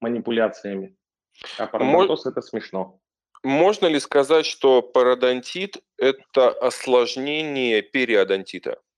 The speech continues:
Speaker 1: Нет, они могут сочетаться, но осложнением один другого,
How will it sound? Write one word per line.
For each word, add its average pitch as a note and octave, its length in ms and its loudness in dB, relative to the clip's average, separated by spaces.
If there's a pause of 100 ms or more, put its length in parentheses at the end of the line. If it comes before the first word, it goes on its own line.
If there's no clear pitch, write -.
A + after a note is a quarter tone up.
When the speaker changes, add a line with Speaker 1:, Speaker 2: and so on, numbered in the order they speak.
(800)
Speaker 1:
Нет, C3 260 0
они C3+ 220 -2
могут C3 340 0
сочетаться, C3+ 640 -4
но B2 340 -2
осложнением A#2+ 720 -4
один A#2 300 -4
другого, A2 840 -2